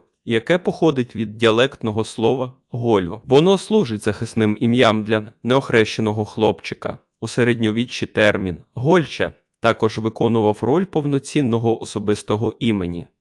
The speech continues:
відмінюючись як іменники другої відміни. Є історичні записи з тисяча чотириста вісімдесят сьомого року,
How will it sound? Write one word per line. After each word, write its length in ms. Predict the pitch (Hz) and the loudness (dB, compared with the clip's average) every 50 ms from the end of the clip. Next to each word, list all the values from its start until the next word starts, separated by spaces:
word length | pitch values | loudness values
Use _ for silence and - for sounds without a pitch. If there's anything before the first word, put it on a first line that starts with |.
| _ | _
відмінюючись 840 | - 135 151 147 170 202 226 214 185 147 131 - - 120 107 - - | -6 -6 -4 -2 0 2 2 4 4 2 2 0 -4 -8 -8 -2 -2
як 260 | 120 113 - - - | -2 -2 -2 -4 -2
іменники 540 | 120 117 113 131 156 156 151 147 - - 123 | 0 2 2 2 2 2 0 -2 -2 -4 -4
другої 500 | 113 120 110 127 131 127 113 113 113 110 | -2 2 2 2 2 2 0 0 0 -2
відміни. 580 | 113 120 110 107 104 98 95 87 80 - - - _ | -2 -4 -2 -2 -4 -2 -4 -6 -6 -8 -10 -12 _
Є 240 | - 131 180 214 | 0 2 4 4
історичні 760 | 226 208 - - - 180 165 170 170 165 - - - 143 131 | 4 0 -6 -2 -2 0 2 2 0 0 -2 -4 -2 -2 0
записи 500 | 120 - 127 120 - - 110 - - 113 | 2 4 4 4 4 2 -4 -6 -6 -8
з 100 | 107 - | -10 -4
тисяча 440 | - 131 127 123 - 120 - - 107 | -2 -2 -2 -2 -2 -8 -4 -4 -4
чотириста 640 | - - 107 - - 104 - 139 175 - - - 165 | -2 -2 -8 -2 0 0 2 2 0 -2 -2 -4 -2
вісімдесят 720 | 139 131 123 - - 107 101 104 104 - - 98 95 - | -2 -2 -4 -2 -4 -2 -2 -2 -4 -2 -2 -2 -2 -2
сьомого 460 | - - 110 110 110 110 113 107 110 | -4 -2 0 0 0 0 0 0 0
року, 420 | 113 120 143 151 - - 110 98 | 2 2 0 0 -2 -6 -8 -8